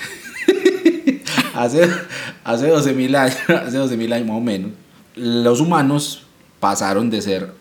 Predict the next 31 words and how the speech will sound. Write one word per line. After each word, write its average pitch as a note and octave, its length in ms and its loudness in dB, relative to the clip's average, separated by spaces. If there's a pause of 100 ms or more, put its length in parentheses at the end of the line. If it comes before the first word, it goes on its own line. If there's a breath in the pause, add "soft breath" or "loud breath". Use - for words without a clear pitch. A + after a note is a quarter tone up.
(140)
nómadas C3+ 680 2
y A2 60 -8
de F#2+ 80 -6
estar F2+ 300 -6
recolectando G2 640 -4
y - 40 -8
cazando C3 640 -4
a F#2 120 -12
ser F2+ 180 -16
sedentarios B2 720 -2 (340 loud breath)
y A2 80 -2
a A#2 100 -2
ser G#2 140 0
agricultores. - 800 0 (580)
La G2+ 100 -2
agricultura B2+ 800 0
trajo F#2+ 320 -2
riqueza, G#2 580 -4 (380 loud breath)
y F3 100 -4
la G#3+ 120 2
riqueza D#3 760 0 (200)
le G#2+ 140 0
dio G#2+ 120 0
una B2+ 180 0
perspectiva A#2 500 -2
diferente C3 640 0
a F#2 200 -4
cómo G#2+ 360 -2
los F#2 420 -6
grupos F2+ 320 -6
humanos C3+ 640 -2